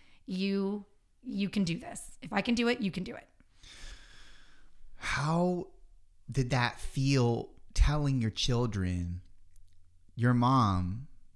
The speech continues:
Speaker 2: is not gonna likely be here for much longer"?
Speaker 1: It was the most devastating thing on the fa-,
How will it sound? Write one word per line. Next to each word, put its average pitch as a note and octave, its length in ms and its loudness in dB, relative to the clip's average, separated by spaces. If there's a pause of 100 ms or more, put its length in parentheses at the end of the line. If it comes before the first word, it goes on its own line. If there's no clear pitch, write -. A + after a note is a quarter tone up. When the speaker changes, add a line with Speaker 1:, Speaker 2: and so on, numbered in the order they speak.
(600)
Speaker 2:
is G#2+ 140 -4
not A2+ 280 4
gonna G#2 160 0
likely G2 360 -2
be G#2 180 -2
here F#2 300 -4
for - 140 -8
much G2 260 -4
longer"? F2+ 420 -4 (1600)
Speaker 1:
It A3 140 0
was A3 160 -2
the G#3+ 80 0
most G3+ 200 -2
devastating E3+ 460 -4
thing E3+ 180 -4
on D#3+ 120 -4
the E3+ 60 -8
fa-, - 200 -16